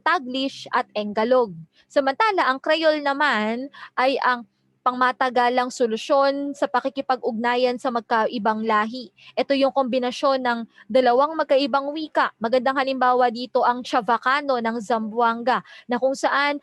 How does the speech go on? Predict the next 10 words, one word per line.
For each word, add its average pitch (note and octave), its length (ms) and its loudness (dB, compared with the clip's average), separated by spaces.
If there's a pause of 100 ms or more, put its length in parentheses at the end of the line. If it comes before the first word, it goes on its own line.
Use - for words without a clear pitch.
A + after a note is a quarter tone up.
(120)
ay C4 160 2
may B3+ 180 2
kombinasyon B3 800 0
ng A3+ 160 -4
wikang B3+ 400 -4
lokal D4 560 0 (240)
at A3+ 160 -2
ng G3+ 320 -6
wikang C4 400 -2
banyaga, B3 720 0